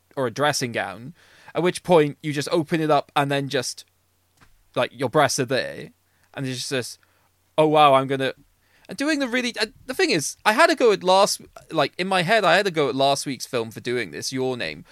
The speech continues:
What is it with the trend of just the moment a man turns into a woman, straight for the chest? Straight, come on.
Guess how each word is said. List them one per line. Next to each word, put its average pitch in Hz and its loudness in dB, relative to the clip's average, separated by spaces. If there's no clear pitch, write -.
What 294 4
is 392 0
it 392 0
with 311 -6
the 226 -6
trend 202 0
of 151 -6
just 156 -2
the 156 -4
moment 165 -2
a 160 -2
man 151 0
turns 147 -6
into 147 -8
a 147 -2
woman, 143 -2
straight - 2
for - -6
the 160 -2
chest? - -2
Straight, - -2
come 247 2
on. 120 2